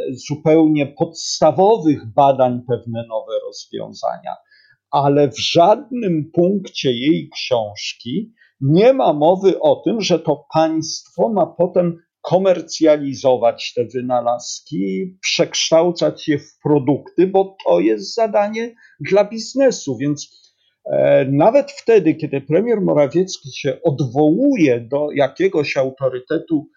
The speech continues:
światowego, to w gruncie rzeczy odwołuje się w sposób fałszywy, dlatego że nie o to w tej książce idzie. Gdyby,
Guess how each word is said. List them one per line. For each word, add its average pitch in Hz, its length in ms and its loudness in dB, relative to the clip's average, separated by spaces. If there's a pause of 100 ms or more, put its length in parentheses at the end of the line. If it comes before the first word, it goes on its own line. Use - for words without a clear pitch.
(120)
światowego, 139 880 -2
to - 140 -2
w 127 100 -10
gruncie 190 400 -2
rzeczy 190 280 -4
odwołuje 165 580 -2
się 214 180 -6
w - 80 -20
sposób 160 520 -6 (420)
fałszywy, 208 840 0
dlatego 165 440 -4
że 160 180 -2
nie 147 500 0
o 175 140 4
to 190 220 -6
w - 180 -20
tej 175 300 -2
książce - 680 -6
idzie. 240 520 -10 (260)
Gdyby, 165 680 0